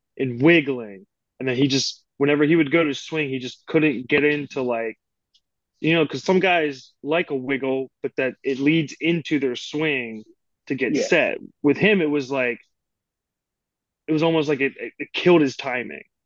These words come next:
Speaker 2: Mm-hmm.
Speaker 1: And then he would just get, he would get under balls, he would top balls. I, I didn't watch him close enough to that point last year. I didn't know if maybe that's still a problem, but, like, it just seemed like it, almost like he was getting in his head at times.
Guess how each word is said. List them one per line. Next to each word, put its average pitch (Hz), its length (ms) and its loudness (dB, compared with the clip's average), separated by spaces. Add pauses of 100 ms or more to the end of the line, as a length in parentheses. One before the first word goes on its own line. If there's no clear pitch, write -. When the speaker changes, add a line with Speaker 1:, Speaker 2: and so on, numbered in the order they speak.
(520)
Speaker 2:
Mm-hmm. 120 120 -6
Speaker 1:
And 143 80 4
then 135 80 4
he 147 80 8
would 139 80 8
just 127 160 0
get, 120 180 0
he 143 100 0
would 135 120 4
get - 100 2
under 170 240 2
balls, 165 360 2
he 135 60 -10
would - 140 -14
top 160 300 -4
balls. 139 480 0 (600)
I, - 220 -4
I 190 220 0
didn't 175 160 2
watch 180 240 0
him 139 200 -10
close 190 520 2
enough 175 720 -2
to - 160 -20
that 156 240 -2
point 147 200 -4
last 143 440 -2
year. 185 180 4
I 143 60 0
didn't 143 140 -4
know 135 160 -4
if 117 100 -16
maybe 123 180 -4
that's 104 240 -4
still 156 160 0
a 151 60 0
problem, 156 420 0
but, 95 220 2
like, 80 120 0
it 113 200 0
just 160 160 -6
seemed 165 200 0
like 135 200 0 (160)
it, 139 100 0 (640)
almost 180 380 2
like 175 80 -4
he 175 60 0
was 165 100 -2
getting 147 240 -4
in 139 60 -8
his 120 140 -14
head 123 220 -4
at - 120 -8
times. - 520 -12